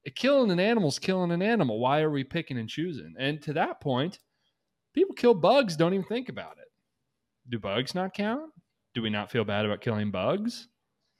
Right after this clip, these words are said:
People that are, like, vegans will be like, "Smash that spider and squish it into a million pieces."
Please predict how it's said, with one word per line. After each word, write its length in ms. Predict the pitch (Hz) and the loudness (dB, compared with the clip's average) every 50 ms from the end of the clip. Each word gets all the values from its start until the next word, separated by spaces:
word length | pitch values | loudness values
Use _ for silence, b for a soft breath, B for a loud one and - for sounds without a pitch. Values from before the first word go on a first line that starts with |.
| _ _ b b b b b b b b b - - | _ _ b b b b b b b b b -10 0
People 220 | - 214 269 262 269 | 2 2 2 4 6
that 120 | 233 220 202 | 6 6 6
are, 60 | 175 | 6
like, 260 | 156 135 127 - - | 6 4 2 -2 -10
vegans 640 | 139 110 104 113 143 175 196 165 143 127 107 104 117 | -12 -8 0 4 4 6 6 6 4 2 2 0 -2
will 60 | 123 | -2
be 120 | 113 127 | 0 0
like, 260 | 123 107 107 - - _ _ _ _ _ _ _ - | 0 0 0 -4 -8 _ _ _ _ _ _ _ -8
"Smash 460 | - - - 143 139 135 139 131 - | -6 -4 0 4 6 6 6 4 4
that 180 | 127 113 104 - | 2 2 0 0
spider 420 | - - 113 110 110 107 104 107 | -2 0 2 2 2 2 0 -2
and 180 | 101 107 104 101 | -2 -4 -6 -6
squish 420 | - - - - 123 113 - - | -6 -6 -2 0 0 0 0 -4
it 40 | 110 | -4
into 140 | 107 101 101 | -4 -4 -4
a 40 | |
million 260 | 98 92 87 85 85 85 | -4 -4 -6 -8 -8 -10
pieces." 500 | - 76 - - - 64 62 - - - | -10 -14 -16 -14 -14 -16 -14 -12 -10 -8